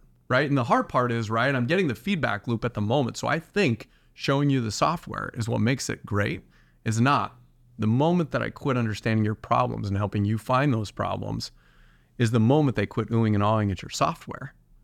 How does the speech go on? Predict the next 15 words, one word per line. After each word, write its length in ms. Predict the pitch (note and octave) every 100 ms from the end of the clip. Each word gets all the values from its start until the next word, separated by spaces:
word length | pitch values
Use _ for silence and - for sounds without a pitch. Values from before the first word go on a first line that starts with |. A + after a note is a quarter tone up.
| _ _ _ - _ _ _
And 120 | A2+
so 240 | - A#2 G#2+
going 500 | G2+ D3 E3 C3 G#2+
back, 360 | A#2+ E3 C#3
it's 160 | G#2 -
really 540 | G#2 A2 C3+ D3 C3+
important 540 | G#2+ G2 - B2 G2 G#2
to 80 | G2+
make 300 | G#2+ A#2 A2+
sure, 580 | - C3 A#2+ G#2 G2 - _ _ _ _ _ _ _ _ _
it's 140 | - -
just 160 | C#3
we're 160 | A#2+ B2
wired 720 | G#2+ A#2+ C#3 E3+ F#3 D#3 -
to 600 | - C#3 B2 A#2 A2+ A2+